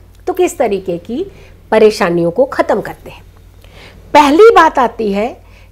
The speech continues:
कि जिन लोगों की कुंडली में सूर्य अगर नीच का होता है, अगर सूर्य नीच का होता है या सूर्य पीड़ित होता है, हाफ मेलेफिक प्लैनेट कहा जाता है इसे।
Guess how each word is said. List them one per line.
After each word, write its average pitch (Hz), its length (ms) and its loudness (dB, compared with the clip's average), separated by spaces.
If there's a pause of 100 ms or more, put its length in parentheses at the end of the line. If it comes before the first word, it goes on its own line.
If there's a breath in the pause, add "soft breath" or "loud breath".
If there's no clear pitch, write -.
(120)
कि 359 140 4
जिन 294 520 2
लोगों 214 360 4
की 180 160 -4
कुंडली 180 380 -2
में 151 340 -4
सूर्य 339 560 4
अगर 214 300 2
नीच 214 360 -2
का 160 160 -6
होता 151 280 -14
है, - 180 -18 (920)
अगर 190 300 -4
सूर्य 208 400 -2
नीच 170 380 -6
का 226 140 -8
होता 214 300 -10
है 233 120 -12 (420 soft breath)
या 466 120 4
सूर्य 381 340 0
पीड़ित 285 460 -4
होता 160 320 -12
है, - 140 -20 (500 soft breath)
हाफ 277 340 0
मेलेफिक 220 580 -6
प्लैनेट 165 340 -6
कहा 135 240 -16
जाता 156 300 -16
है 160 60 -14
इसे। - 240 -20